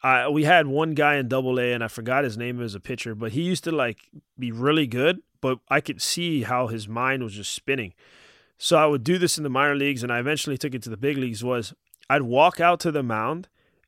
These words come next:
and I would look at all the signs in the outfield and just randomly read it. Like, just,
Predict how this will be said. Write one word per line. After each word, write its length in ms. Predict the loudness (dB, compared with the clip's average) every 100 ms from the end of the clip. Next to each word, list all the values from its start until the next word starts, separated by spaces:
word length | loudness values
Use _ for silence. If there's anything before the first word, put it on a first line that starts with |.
| _
and 120 | 0
I 100 | 2
would 120 | 2 4
look 220 | 4 4
at 160 | 2 2
all 220 | 4 4
the 80 | 4
signs 480 | 2 2 2 0
in 80 | -2
the 100 | 0
outfield 540 | 2 0 2 0 0 -2
and 160 | -6
just 280 | -2 -2 -2
randomly 680 | -2 2 4 4 2 0 -2
read 320 | 0 2 2
it. 140 | 2 -4 _ _
Like, 340 | 2 2 0
just, 360 | -4 -4 -4 -6